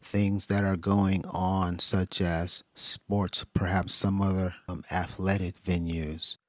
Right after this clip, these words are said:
where they can meet new children, where they can be taught a skill by someone else, where they can be exposed to other cultures and see beyond just what they're exposed to,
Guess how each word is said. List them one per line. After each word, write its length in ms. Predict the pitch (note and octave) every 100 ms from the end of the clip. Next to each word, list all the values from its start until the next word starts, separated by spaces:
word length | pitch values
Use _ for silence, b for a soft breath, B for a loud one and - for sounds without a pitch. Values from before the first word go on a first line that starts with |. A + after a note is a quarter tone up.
| _ _
where 160 | - F#2+
they 140 | G2
can 280 | - F2+ F#2
meet 320 | G#2 A2+ -
new 280 | F#2+ G2+ G2+
children, 760 | - - G2+ F#2+ F2 E2 D#2 D#2+ -
where 140 | F#2
they 220 | F2+ F2+
can 440 | F2+ - F#2 E2+ F2 _ _ -
be 220 | F#2 E2+ -
taught 460 | - - G2+ G2+ -
a 120 | F#2
skill 760 | F2+ - - - G#2 G2+ F#2 E2+
by 220 | F2 E2+
someone 600 | E2 - G2+ G2+ G2 E2 -
else, 380 | F2 E2+ F2 -
where 200 | - F2+
they 200 | F2 F#2
can 460 | - G2 F2+ F2+ - _
be 180 | G2 G2
exposed 840 | G2 - - G#2 G#2 G#2 G#2 -
to 180 | - F#2
other 460 | - F#2+ F2+ F#2+ F2+ - -
cultures 720 | - G2 G#2+ - F2+ E2+ F2 - _
and 220 | G2 F#2+
see 560 | - - - A#2+ A2+ G2+
beyond 1000 | - G2 F#2+ F#2+ A2+ A2+ G2+ E2 E2+ - - F#2+
just 380 | F#2 G2 F2+ -
what 220 | F2+ -
they're 220 | F2+ E2+
exposed 640 | F2 - - G2 G#2+ F#2+ -
to, 280 | F2 E2